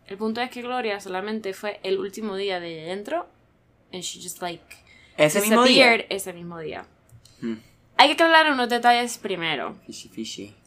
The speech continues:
Speaker 1: Aunque, como dije ahorita, van a parecer banales al principio.
Speaker 2: Ya.
Speaker 1: Vale, el edificio principal de Torres de San Luis albergaba las consultas, las oficinas de los psicólogos y los médicos, cocina,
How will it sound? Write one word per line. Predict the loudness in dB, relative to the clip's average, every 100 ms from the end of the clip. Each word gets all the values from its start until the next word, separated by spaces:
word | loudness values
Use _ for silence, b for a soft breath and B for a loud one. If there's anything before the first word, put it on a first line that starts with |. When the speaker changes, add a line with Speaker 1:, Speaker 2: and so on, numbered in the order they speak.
| 4
Speaker 1:
Aunque, | 4 6 0 -2
como | -2
dije | -2 -4
ahorita, | -4 0 0 0 -4
van | -2 0
a | 0
parecer | -2 -4 -6 -8
banales | -6 -4 -4 -6 -10
al | -10
principio. | -10 -8 -6 -6 -6 -10 -12 _
Speaker 2:
Ya. | -12 -12 -8
Speaker 1:
Vale, | -4 -4 -4 -2
el | 0
edificio | -2 -4 -4 -4 -4
principal | -6 -8 0 2 2 -2
de | -4
Torres | -2 -4 -4 -6 -12 -12 -8
de | -6
San | -6 -8 -6
Luis | -6 -6 -8 -4
albergaba | -2 -2 -4 2 2 2
las | 0
consultas, | -4 -14 -10 -8 -8 -6 -6 -6 -10 _
las | -10 -10
oficinas | -8 -12 -8 -6
de | -6
los | -6
psicólogos | -4 -2 0 -2 -4
y | -6
los | -6
médicos, | -4 -6 -6 -6 -10 -10 b b b
cocina, | -8 -4 -2 0 0 -2